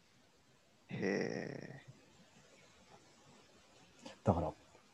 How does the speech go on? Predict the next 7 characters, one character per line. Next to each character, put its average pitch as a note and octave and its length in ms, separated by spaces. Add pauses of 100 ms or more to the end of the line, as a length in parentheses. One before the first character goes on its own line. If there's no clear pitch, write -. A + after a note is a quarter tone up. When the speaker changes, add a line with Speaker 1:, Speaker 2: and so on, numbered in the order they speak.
(1500)
Speaker 2:
今 D3 240
考 C3 280 (100)
え B2+ 60
る F2 120
と、 D2+ 220
あ E2+ 40
の、 D#2+ 340